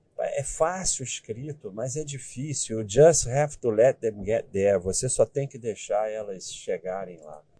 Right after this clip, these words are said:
Parece fácil, mas é difícil. É difícil pra caramba. E tem, tem um, um gráfico aqui também.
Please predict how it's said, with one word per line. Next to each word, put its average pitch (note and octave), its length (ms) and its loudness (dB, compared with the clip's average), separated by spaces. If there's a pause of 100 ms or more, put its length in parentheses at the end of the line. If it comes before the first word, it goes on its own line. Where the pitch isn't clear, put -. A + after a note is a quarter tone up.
Parece C#3 400 4
fácil, C3+ 500 -2
mas B2 260 -6
é C3 80 -2
difícil. C3+ 840 -6 (260)
É G#2 100 0
difícil A2+ 600 -8
pra G2+ 140 -2
caramba. F2 560 -4
E F2 40 -12
tem, B2+ 300 -10
tem C3 240 -8
um, F#2+ 560 -6
um - 20 -14
gráfico G2 480 -2
aqui F#2+ 220 -8
também. F#2 420 -2